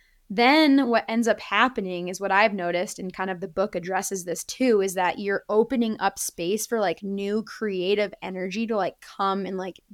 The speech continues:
drop in creative thoughts to you. And creativity is such a beautiful thing because our inner, like, child was so creative, but through our, like, life, we've been, like, kind of,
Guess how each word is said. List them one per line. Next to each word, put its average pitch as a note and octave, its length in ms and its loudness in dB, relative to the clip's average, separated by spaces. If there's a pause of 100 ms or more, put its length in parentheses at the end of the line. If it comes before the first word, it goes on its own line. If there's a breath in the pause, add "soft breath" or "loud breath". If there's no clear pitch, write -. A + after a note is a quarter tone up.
(100)
drop G3 600 4 (440)
in G#3+ 500 0
creative G#3 680 0 (120)
thoughts F#3+ 640 -2
to B3+ 120 -6
you. D#4+ 380 0 (460 soft breath)
And A#3 120 0
creativity C#4 680 2
is A3 60 -2
such A3+ 160 -4
a A3 40 2
beautiful G#3+ 520 -2
thing A3+ 340 -2
because G3 260 -4
our G3 160 0 (100)
inner, G#3+ 460 -2 (280)
like, F#3+ 260 -8
child F#3+ 500 0
was F3 160 -8
so G#3+ 240 0
creative, F#3+ 640 -4
but - 160 -6
through A3 440 -2
our, F3+ 340 0
like, F3 420 -6 (560 soft breath)
life, G3+ 640 0
we've A3 320 0
been, F#3+ 320 -2
like, F#3 220 -4
kind G3 320 -4
of, F3+ 260 -2